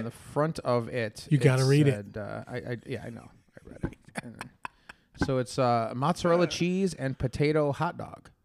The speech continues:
Speaker 2: So it's like a hot dog and mozzarella cheese wrapped in, like, a corn dog batter and then with potatoes around it.
Speaker 1: Yep.
Speaker 2: I'm like, "Whoa, that sounds all right. That sounds like it could be good."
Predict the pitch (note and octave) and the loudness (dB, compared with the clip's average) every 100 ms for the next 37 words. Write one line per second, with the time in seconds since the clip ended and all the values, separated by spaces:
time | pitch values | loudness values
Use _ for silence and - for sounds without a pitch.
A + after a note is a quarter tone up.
0 | _ - - A#2 A2+ B2 A#2 G#2+ B2+ A#2+ | _ -18 -6 -6 -4 -4 -2 -2 -2 -2
1 | C3 B2 B2 A2+ A2+ A#2 A#2 A2+ A2 A#2+ | 0 0 0 -2 -4 -4 -4 -4 -6 -6
2 | A#2 A2 G2+ A2 - B2 A2+ - - - | -4 -6 -6 -8 -6 -6 -6 -10 -14 -6
3 | A#2+ B2 B2 A#2+ A2 A#2 C3 C#3 B2+ G#2+ | -4 0 0 0 0 -2 0 -2 -4 -6
4 | G#2+ A2 G#2+ A#2+ A2 - _ _ _ _ | -6 -8 -10 -10 -10 -14 _ _ _ _
5 | - B2 E3+ G3 B2 A2 F#2+ F#2+ - - | -6 -4 -2 0 0 -2 -8 -12 -16 -16
6 | - C3 D#3+ - _ _ - C#3 B2 B2 | -12 -8 -8 -10 _ _ -14 -8 -6 -2
7 | G3 C4 G#2+ - F3 - A#3+ A#2 G2+ G2 | -2 -2 -4 -6 -6 -4 -6 -4 -4 -4
8 | E3 F3 F3+ G#3+ E3+ D#3+ C3 C3 A#2 A2 | -6 -8 -8 -6 -6 -6 -2 -2 -2 -4
9 | B2 | -8